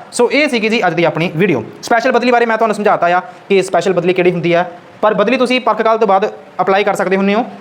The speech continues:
And ਇਸ ਤੋਂ ਇਲਾਵਾ ਈ ਟੀ ਟੀ ਟੀਚਰ, ਮਾਸਟਰ ਕਾਡਰ ਟੀਚਰ, ਲੈਕਚਰਰ ਟੀਚਰ, ਇਹਨਾਂ ਨੂੰ ਜਿਹੜੇ ਹੋਮ ਟਾਊਨ ਦੇ ਵਿੱਚ ਸਟੇਸ਼ਨ ਮਿਲਦੇ ਆ ਜਾਂ ਫਿਰ ਦੂਰ ਸਟੇਸ਼ਨ ਮਿਲਦੇ ਆ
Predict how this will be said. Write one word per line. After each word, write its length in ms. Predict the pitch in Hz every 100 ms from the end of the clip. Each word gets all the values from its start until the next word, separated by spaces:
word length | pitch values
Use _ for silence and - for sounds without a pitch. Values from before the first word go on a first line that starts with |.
| - 214
And 80 | 233 247 233
ਇਸ 80 | 220
ਤੋਂ 140 | 262
ਇਲਾਵਾ 400 | 247 214 226 226 208
ਈ 60 |
ਟੀ 100 | 214
ਟੀ 140 | 214 214
ਟੀਚਰ, 280 | 214 214
ਮਾਸਟਰ 260 | 202 185 202
ਕਾਡਰ 220 | 196 196
ਟੀਚਰ, 260 | 185 185 175
ਲੈਕਚਰਰ 300 | 170 185 180
ਟੀਚਰ, 300 | 170 170 214 - - - 214
ਇਹਨਾਂ 140 | 269
ਨੂੰ 100 | 285
ਜਿਹੜੇ 120 | 262
ਹੋਮ 200 | 240 208
ਟਾਊਨ 180 | 220 240
ਦੇ 80 | 240
ਵਿੱਚ 160 | 240
ਸਟੇਸ਼ਨ 280 | 233 226 233
ਮਿਲਦੇ 240 | 220 214 220
ਆ 60 |
ਜਾਂ 100 | 202
ਫਿਰ 120 | 208
ਦੂਰ 140 | 185 190
ਸਟੇਸ਼ਨ 280 | 208 190 196
ਮਿਲਦੇ 260 | 151
ਆ 80 | 156